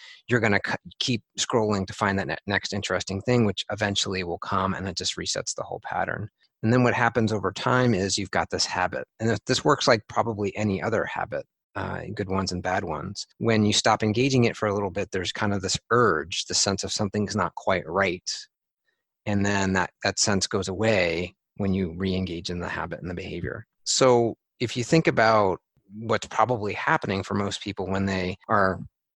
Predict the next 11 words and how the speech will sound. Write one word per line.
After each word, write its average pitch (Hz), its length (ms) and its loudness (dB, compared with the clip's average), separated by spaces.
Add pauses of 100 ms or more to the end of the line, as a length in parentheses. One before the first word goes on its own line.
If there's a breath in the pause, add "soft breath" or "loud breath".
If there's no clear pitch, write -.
(180)
at 85 160 0
stoplights 113 1000 2
or 104 120 -2
they 98 80 -4
have 104 140 0
a 98 60 -2
moment 101 480 -2 (160)
of 98 240 -6
time 104 480 0
where 92 200 -2
they're, 92 240 -6